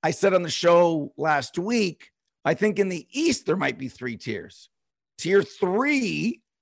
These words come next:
would have Boston and Washington. Tier one, for sure, Tampa, probably Carolina and Florida, and then maybe Pittsburgh, Toronto, and the Rangers are kind of in, in, in a tier two. As it relates to wheeling and dealing,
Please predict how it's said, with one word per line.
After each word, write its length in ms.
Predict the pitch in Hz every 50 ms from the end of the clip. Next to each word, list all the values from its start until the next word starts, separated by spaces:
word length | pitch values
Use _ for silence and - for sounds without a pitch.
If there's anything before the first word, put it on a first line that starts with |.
| _ _ _ -
would 160 | - 143 160
have 180 | 165 165 160 120
Boston 520 | 139 156 156 165 165 - - - 160 156
and 160 | 151 147 151 151
Washington. 800 | 147 156 175 196 185 165 - 147 135 123 104 - 110 110 123 120
Tier 300 | - - 202 226 233 220
one, 300 | 196 208 214 214 196 -
for 160 | - 170 143
sure, 500 | - - - - - 226 262 269 240 196
Tampa, 760 | - - - 185 196 196 180 - - 127 113 120 180 214 - _ _ _ _ _ _ _ _ _ _ _ _ _ _ _ _ _ _ _ _
probably 420 | - 165 180 202 214 208 220 220
Carolina 560 | 220 - 202 185 185 185 220 214 202 196 165
and 140 | 151 151 -
Florida, 580 | - - - 240 262 262 262 254 247 170 175 185
and 100 | 185 202
then 140 | 190 185
maybe 260 | 175 180 185 180 180 160
Pittsburgh, 480 | - 156 151 147 - - 170 165 131
Toronto, 320 | - 139 143 143 147 156 165
and 80 | 190
the 40 | 180
Rangers 360 | 143 139 147 147 135 151 143 139
are 40 |
kind 220 | 135 - 131 135 143
of 80 | 135
in, 120 | 147 147 143 -
in, 120 | 143 143 -
in 120 | - 151 151
a 40 |
tier 220 | 127 - 143 151 147
two. 400 | 123 - 185 220 208 147 - - _ _ _ _ _ _ _ _ _ _ _ _ _ _ _ _ _ _ _ _ -
As 280 | 170 196 233 247 190 247
it 120 | 233 -
relates 380 | 190 196 190 196 190 185 - -
to 120 | - 165
wheeling 540 | 143 147 165 190 190 190 185 185 165 160 151
and 180 | 143 135 110
dealing, 560 | - 156 190 214 220 202 175 147 117 101 85